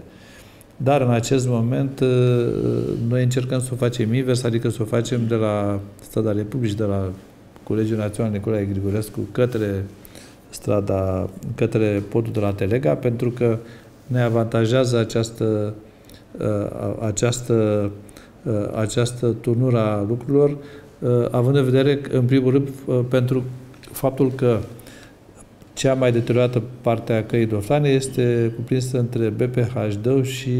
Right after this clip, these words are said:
linia de cale ferată. Și atunci această lucrare am dorit să o realizeze, uh, pentru început. Și, uh, cam, cam asta este desfășurarea. Lucrarea va începe cu siguranță în acest an și canalizarea, sau,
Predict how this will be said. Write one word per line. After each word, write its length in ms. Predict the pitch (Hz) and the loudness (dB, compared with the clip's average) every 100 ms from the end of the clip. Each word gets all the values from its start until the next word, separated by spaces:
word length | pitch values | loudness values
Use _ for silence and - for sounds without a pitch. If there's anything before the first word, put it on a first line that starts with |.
| 123 120 117 | 0 0 0
linia 220 | 123 117 | 0 2
de 100 | 113 | 2
cale 220 | 120 117 | 2 2
ferată. 360 | 110 120 107 104 | 2 2 0 -2
Și 60 | |
atunci 360 | 101 98 117 117 - - - | -6 -2 -4 -4 -14 -20 -6
această 500 | 117 147 151 151 131 | -2 2 0 2 2
lucrare 400 | 120 117 123 120 | 2 2 2 2
am 120 | 113 | 2
dorit 200 | 107 117 | 2 2
să 140 | 117 - | 0 -2
o 20 | |
realizeze, 680 | 107 104 104 117 107 107 104 - - - - | 0 0 0 0 0 -2 -4 -10 -20 -20 -14
uh, 120 | - 107 101 | -6 -4 0
pentru 240 | 117 110 | 0 0
început. 460 | 107 110 101 - - - - - - | -2 -2 -2 -6 -10 -18 -20 -20 -14
Și, 380 | - - 214 - - | -6 0 0 0 0
uh, 120 | 165 170 | 0 0
cam, 380 | 165 160 160 151 | 0 0 -2 -2
cam 200 | 147 147 | 0 2
asta 260 | 156 151 | 2 2
este 260 | 139 139 135 131 123 | 0 0 -2 -2 2
desfășurarea. 800 | 131 127 131 123 127 117 87 - - - - - - - | 0 2 0 2 2 2 0 -8 -16 -20 -18 -18 -18 -4
Lucrarea 460 | 123 117 139 156 151 | 0 2 4 4 4
va 140 | 127 | 4
începe 340 | 123 147 143 | 2 2 2
cu 100 | 127 | 2
siguranță 480 | 123 131 120 135 131 | 2 2 2 2 2
în 60 | 120 | 0
acest 400 | 110 - 101 - | 0 0 -2 0
an 200 | 160 151 - | 0 -2 -8
și 300 | - - - | -12 -4 -2
canalizarea, 760 | 139 147 135 117 104 123 139 143 | 2 2 4 2 4 4 4 2
sau, 200 | - - | -2 -6